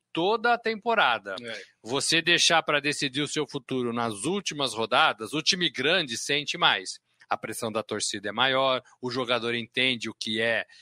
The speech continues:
Speaker 1: é, não subir pra Série A, é, é
Speaker 2: E a Série B tá mais adiantada, faltam seis rodadas.
Speaker 1: Faltam seis rodadas. O peso, o peso é maior pro time grande que tá na Série B. É, a gente sabe que se outros times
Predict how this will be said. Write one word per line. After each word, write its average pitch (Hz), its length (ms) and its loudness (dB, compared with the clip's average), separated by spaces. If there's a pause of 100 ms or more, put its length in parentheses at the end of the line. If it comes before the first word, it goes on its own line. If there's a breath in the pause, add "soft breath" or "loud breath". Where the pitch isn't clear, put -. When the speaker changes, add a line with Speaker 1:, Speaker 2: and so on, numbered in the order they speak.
(200 loud breath)
Speaker 1:
é, 110 200 -4
não 143 340 -2
subir 131 600 -6
pra 113 180 0
Série 110 600 0
A, 120 320 2 (420 soft breath)
é, 107 920 -2
é 98 60 -2
Speaker 2:
E 123 40 -2
a 123 80 -2
Série 135 300 2
B 131 160 -2
tá 143 120 0
mais 147 200 0
adiantada, 160 520 -2
faltam 127 360 -4
seis 139 240 0
rodadas. 160 420 -4
Speaker 1:
Faltam - 220 -8
seis 107 200 -4
rodadas. 123 480 0 (300 loud breath)
O 123 100 -8
peso, 147 760 2
o 113 140 -10 (140)
peso 139 340 0
é 127 40 0
maior 123 400 0
pro - 120 -14
time 110 240 -6
grande 120 380 -4
que 113 100 -10
tá 110 160 -6
na 107 140 -8
Série 107 300 -4
B. 113 320 -2 (400 loud breath)
É, 104 60 0 (100)
a 104 100 0
gente 131 220 -4
sabe 180 280 4
que 127 140 -6
se - 160 0
outros 139 340 -2
times 123 320 -2